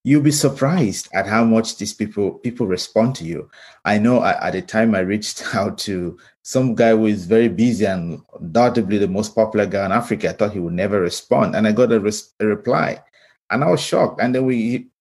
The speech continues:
I, you know, we ju-, we've been in this email communication, and I'm like, "This dude is likely so busy. How come he has time to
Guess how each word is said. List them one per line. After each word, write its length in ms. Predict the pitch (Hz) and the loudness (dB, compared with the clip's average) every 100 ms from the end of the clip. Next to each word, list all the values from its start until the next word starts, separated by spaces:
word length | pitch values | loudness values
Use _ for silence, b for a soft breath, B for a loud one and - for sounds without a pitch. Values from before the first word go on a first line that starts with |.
| _ _ - | _ _ -2
I, 280 | 110 101 - _ | 0 0 -6 _
you 120 | 120 | -2
know, 100 | 110 | 0
we 160 | 104 117 | 2 0
ju-, 140 | 123 | 2
we've 240 | 123 123 107 | 0 0 2
been 140 | 147 | 2
in 100 | 131 | 4
this 180 | 131 135 | 2 0
email 240 | 127 123 | 0 0
communication, 640 | 123 107 107 107 151 151 104 | 0 0 0 2 0 2 0
and 160 | 101 | 0
I'm 80 | 95 | -2
like, 160 | 90 92 | -2 -2
"This 140 | 131 | -4
dude 180 | 98 90 | -2 -2
is 180 | 78 82 | -2 -4
likely 340 | 87 90 92 | -2 -2 -6
so 180 | - 92 | -4 -4
busy. 340 | 80 135 92 | 0 0 0
How 160 | 80 92 | -4 -4
come 240 | - 98 | -2 -2
he 80 | 87 | 0
has 220 | 92 90 | -2 -2
time 320 | - 120 104 - | -2 0 0 -2
to 320 | 98 90 | -2 -2